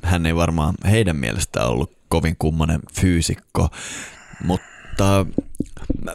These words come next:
mä olin joskus lukenut tämän Tulenkanteet-kirjan, mutta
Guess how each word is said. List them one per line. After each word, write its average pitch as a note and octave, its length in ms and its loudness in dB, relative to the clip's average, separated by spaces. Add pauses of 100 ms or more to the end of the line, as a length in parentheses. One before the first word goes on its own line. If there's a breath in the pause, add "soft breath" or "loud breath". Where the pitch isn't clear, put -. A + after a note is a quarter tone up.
mä C3 160 2
olin F3+ 180 6
joskus C#3+ 320 0
lukenut F#2+ 460 2
tämän D#2+ 220 0 (460)
Tulenkanteet-kirjan, D#2 1120 0
mutta C2 300 -4